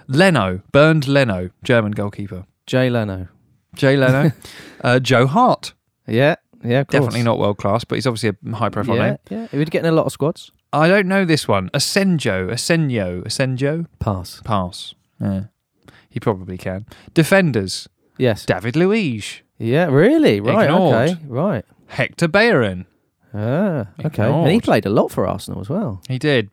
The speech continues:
Speaker 1: Mm-hmm.
Speaker 2: No.
Speaker 1: I wouldn't, to be honest. Mikel Alonso.
Speaker 2: Yeah,
Speaker 1: Ignored.
Speaker 2: okay, again, he played a lot for Chelsea.
Speaker 1: Obviously, they don't need strength in that position.
Speaker 2: No, okay.
Speaker 1: Uh, Aymeric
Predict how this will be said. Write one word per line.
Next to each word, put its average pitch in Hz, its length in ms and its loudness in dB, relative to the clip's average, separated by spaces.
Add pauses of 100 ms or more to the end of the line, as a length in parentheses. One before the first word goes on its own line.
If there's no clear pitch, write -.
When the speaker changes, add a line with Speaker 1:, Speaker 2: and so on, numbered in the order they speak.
(220)
Speaker 1:
Mm-hmm. 113 840 -8
Speaker 2:
No. 95 100 -8 (220)
Speaker 1:
I 110 100 -2
wouldn't, 95 360 -4
to - 80 -14
be 98 60 -6
honest. 95 200 -10 (400)
Mikel 131 480 0
Alonso. 233 640 0 (520)
Speaker 2:
Yeah, 143 280 0
Speaker 1:
Ignored. 220 400 2
Speaker 2:
okay, 147 180 -2
again, 196 240 0
he 123 60 -2
played 101 220 -4
a 107 40 -4
lot 117 140 -4
for 135 60 -14
Chelsea. 160 460 -6
Speaker 1:
Obviously, 131 640 -2
they 139 140 -4
don't 151 240 -4
need 160 280 -4
strength 170 440 -4
in 175 60 -2
that 175 140 -4
position. 202 400 -4
Speaker 2:
No, 123 240 0
okay. 160 360 -4 (160)
Speaker 1:
Uh, 156 480 4 (100)
Aymeric 240 720 -2